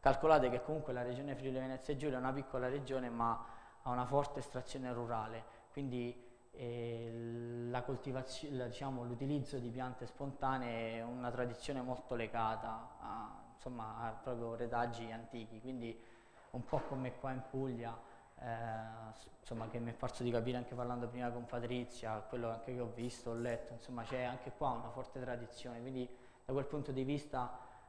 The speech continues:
eh, si è abbastanza, si viaggia sullo stessi, sullo stesso binario, insomma. Molto genericamente le erbe spontanee sono tutte quelle specie vegetali che la natura ci offre gratuitamente.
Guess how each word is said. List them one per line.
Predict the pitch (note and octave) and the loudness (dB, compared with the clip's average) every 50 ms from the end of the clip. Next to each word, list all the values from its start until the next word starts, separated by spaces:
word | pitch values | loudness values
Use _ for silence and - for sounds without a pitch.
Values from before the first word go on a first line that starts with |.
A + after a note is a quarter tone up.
| - - - | -20 -14 -10
eh, | C3 A#2+ A#2+ A#2 | -8 -6 -6 -6
si | - - - B2+ | -8 -2 2 2
è | |
abbastanza, | B2 A#2+ A2 A2 A2 - - - B2 B2+ B2+ - - - B2 A#2 A2+ A2+ A2 A2 A2 A2 A2 - | 4 4 2 0 -4 -6 -4 -2 -2 -2 -2 -4 -4 -2 -2 0 0 0 0 0 -2 -2 -4 -6
si | - A#2+ | -8 -4
viaggia | A2+ A#2+ A2+ A2+ A#2+ | -2 -2 -2 -2 -4
sullo | A2 - A#2 A2 A2+ A2 | -6 -6 -8 -8 -8 -8
stessi, | A2 - - A#2 - - - - A#2+ A2+ A2 A2 A2 G#2+ | -8 -8 -8 -8 -8 -10 -10 -8 -6 -6 -6 -6 -8 -10
sullo | - - A2+ | -10 -10 -10
stesso | G#2+ - - - - A#2+ | -8 -8 -8 -6 -4 -4
binario, | A2+ A2 A2+ A#2 A2+ - - - - - | -4 -2 -2 -2 -4 -4 -6 -10 -12 -16
insomma. | - - - - - - - - - - - - - - - - - - - - - - - - - - - - _ - - - - - - - - - - - - - - - - - - - - - - - - - - - - - - - - - - | -16 -16 -16 -16 -18 -20 -20 -20 -20 -20 -20 -20 -20 -20 -20 -20 -20 -20 -20 -20 -20 -20 -20 -20 -20 -20 -20 -20 _ -20 -20 -20 -20 -20 -20 -20 -20 -20 -20 -20 -20 -20 -10 -6 -6 -6 -6 -8 -10 -14 -16 -18 -20 -20 -20 -20 -20 -20 -20 -20 -20 -2 10
Molto | D#3 F3 F3+ F3+ F3+ | 10 12 12 12 10
genericamente | D3+ C3 D3 C#3+ C#3+ C#3+ D3+ D3+ E3+ G3 F#3 D3 C#3+ D3+ D3+ D3+ - B2+ | 10 10 8 6 6 6 6 6 6 6 8 8 6 6 6 4 4 6
le | B2 B2+ | 8 8
erbe | C3 C3 C3+ C3+ | 6 6 4 2
spontanee | - - - E3+ E3 - - C3 C3 C3 B2 | 2 2 2 0 2 6 6 6 6 6 4
sono | B2+ B2 B2 B2 | 2 0 0 0
tutte | B2+ B2+ - - C3 | -2 0 0 0 2
quelle | B2+ A#2+ A#2 A#2+ B2 A#2+ A#2 | 2 2 0 2 0 0 0
specie | - - B2+ A#2 - C3 | 0 -2 -2 0 0 0
vegetali | A#2 B2+ B2+ C3 E3+ E3 C3+ B2+ B2+ B2 B2 | 0 0 2 4 4 4 6 4 4 4 2
che | A#2+ B2+ | -2 -2
la | A#2+ B2 B2+ | -2 -2 -2
natura | C#3 C3+ A#2 A#2 A2+ A#2 A#2+ A#2+ | -2 -2 -2 -4 -6 -6 -6 -8
ci | - - B2+ | -6 -6 -6
offre | A#2 A2+ - - C3+ A#2+ | -6 -8 -8 -10 -8 -6
gratuitamente. | B2 B2 A#2 A#2+ B2 A2+ B2 A#2+ A2 G#2 G#2+ G#2+ - - - A2 | -4 -4 -2 -2 -2 -2 -2 -4 -4 -6 -8 -12 -16 -18 -20 -20